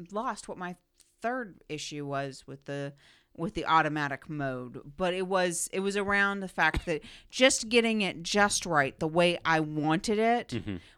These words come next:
Speaker 1: was just a little, oh, right speed. That was the other one. Was I found that it took a little while to write to the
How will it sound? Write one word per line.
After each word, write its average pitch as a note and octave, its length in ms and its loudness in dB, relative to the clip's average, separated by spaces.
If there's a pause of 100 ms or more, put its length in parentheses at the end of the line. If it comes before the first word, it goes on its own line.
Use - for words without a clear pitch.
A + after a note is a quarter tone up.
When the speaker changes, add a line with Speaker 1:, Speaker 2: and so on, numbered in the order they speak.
Speaker 1:
was F3+ 180 0
just G3+ 220 0
a F#3+ 80 4
little, G3+ 640 2
oh, E3 180 2 (400)
right F3+ 320 0
speed. - 460 -10 (320)
That D#3+ 160 -4
was D#3 100 -12
the D3 140 -8
other C#3 180 -6
one. G#2+ 200 -16 (380)
Was D#3+ 680 -4 (100)
I F3 180 2
found G3 400 -8
that E3+ 120 -6
it - 140 -14
took F3+ 440 -6
a D3+ 100 -10
little F3 400 -6
while D#3 560 -4
to C#3 420 -8
write C#3+ 400 -8 (120)
to - 160 -14
the C3 300 -8